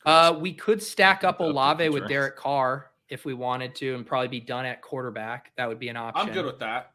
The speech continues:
Speaker 3: I think
Speaker 2: I'm
Speaker 3: I
Speaker 2: fine
Speaker 3: think
Speaker 2: with
Speaker 3: we
Speaker 2: that.
Speaker 3: can
Speaker 2: We could try to sneak it. We could try to go, like, um, Elijah Mitchell and get a second forty-niner and try to squeeze the quarterback through.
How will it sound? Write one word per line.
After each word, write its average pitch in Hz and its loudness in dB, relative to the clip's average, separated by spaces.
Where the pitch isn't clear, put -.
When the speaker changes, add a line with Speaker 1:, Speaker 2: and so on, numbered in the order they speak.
Speaker 3:
I 143 -8
think 185 -10
Speaker 2:
I'm 165 4
Speaker 3:
I 156 -4
Speaker 2:
fine 160 8
Speaker 3:
think - -
Speaker 2:
with 131 2
Speaker 3:
we - -4
Speaker 2:
that. 120 10
Speaker 3:
can 117 2
Speaker 2:
We 139 4
could 202 6
try 170 8
to 135 6
sneak 139 0
it. 117 4
We 135 0
could 160 -6
try 143 2
to 123 4
go, 107 2
like, 104 -2
um, 95 -4
Elijah 104 0
Mitchell 104 -4
and 95 -8
get 98 -2
a 92 -2
second 95 -10
forty-niner 92 -8
and 87 -12
try 92 -8
to 87 -10
squeeze - -12
the 95 -18
quarterback 87 -10
through. 82 -10